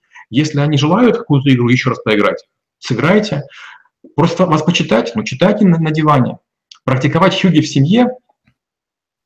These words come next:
безопасности в детях, создавать уютную атмосферу,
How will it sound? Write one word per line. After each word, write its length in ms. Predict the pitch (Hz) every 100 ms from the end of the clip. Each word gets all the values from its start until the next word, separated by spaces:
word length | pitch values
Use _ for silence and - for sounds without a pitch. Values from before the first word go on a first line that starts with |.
| _ _ _ _ _ _ _ _ _ _ _ _ _ _ _ _ _ _ _ _ -
безопасности 640 | 131 135 139 139 131 -
в 80 | 120
детях, 420 | 120 87 - - _ _
создавать 460 | - 127 135 156 165 -
уютную 400 | - 139 190 147
атмосферу, 680 | 131 139 131 - 110 92 -